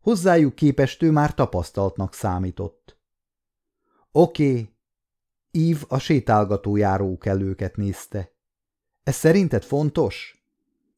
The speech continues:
„Nem akarok neked prédikációkat tartani, de szerintem igen. Ha rájössz, hogy milyen sokat jelent a menyasszony és a vőlegény személyiségére építeni, akkor fogod megérteni, hogy mennyivel nagyszerűbb előre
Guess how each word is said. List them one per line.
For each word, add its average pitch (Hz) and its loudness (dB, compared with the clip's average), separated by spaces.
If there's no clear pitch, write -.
„Nem 156 2
akarok 131 4
neked 110 0
prédikációkat 101 -4
tartani, 117 -2
de 147 2
szerintem 165 2
igen. 90 -4
Ha 123 0
rájössz, 147 2
hogy 131 0
milyen 170 4
sokat 160 -2
jelent 120 4
a 110 0
menyasszony 135 0
és 113 -4
a 107 0
vőlegény 110 4
személyiségére 123 0
építeni, 117 2
akkor 147 2
fogod 107 0
megérteni, 107 0
hogy 120 -4
mennyivel 156 4
nagyszerűbb 104 -2
előre 131 2